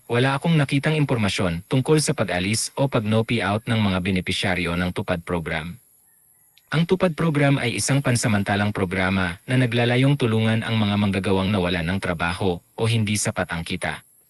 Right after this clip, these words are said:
Ang pag-alis o pag-no payout ng mga benepisyaryo ay maaaring magkaroon ng negatibong epekto sa kanilang kakayahang makahanap ng trabaho at kumita ng pera.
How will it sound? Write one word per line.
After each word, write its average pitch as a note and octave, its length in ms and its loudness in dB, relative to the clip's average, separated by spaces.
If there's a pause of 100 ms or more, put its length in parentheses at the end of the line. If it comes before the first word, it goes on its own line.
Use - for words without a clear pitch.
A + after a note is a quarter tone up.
(640)
Ang E3+ 160 2
pag-alis D#3+ 480 0
o D#3 80 0
pag-no A#2+ 400 2
payout A#2 400 0
ng B2 80 0
mga G#2 240 2
benepisyaryo F#2 880 -2 (160)
ay C3 80 2
maaaring B2 560 2
magkaroon A2 560 2
ng A2 80 2
negatibong B2+ 560 2
epekto G#2+ 560 -2
sa - 160 -4
kanilang F#2+ 400 0
kakayahang G2+ 560 0
makahanap G2+ 560 -2
ng G2 160 -2
trabaho F2 640 -2
at - 160 -8
kumita G2 320 0
ng E2 240 -4
pera. D#2+ 400 -4